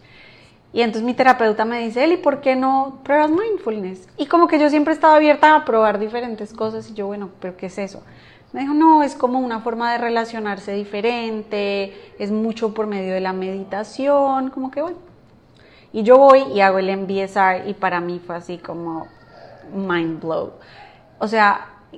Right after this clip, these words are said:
como solamente el hecho de, de reconocer que no soy mis pensamientos,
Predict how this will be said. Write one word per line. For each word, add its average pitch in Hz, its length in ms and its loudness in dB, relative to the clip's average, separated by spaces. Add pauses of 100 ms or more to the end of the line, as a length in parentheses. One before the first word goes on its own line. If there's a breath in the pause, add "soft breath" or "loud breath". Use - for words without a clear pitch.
(560)
como 220 340 0
solamente 233 560 0
el 254 100 2
hecho 262 280 2
de, 240 440 2
de 202 100 -4
reconocer 202 540 -4
que 202 100 -6
no 208 140 -6
soy 214 120 -6
mis 220 180 -8
pensamientos, 185 1300 -8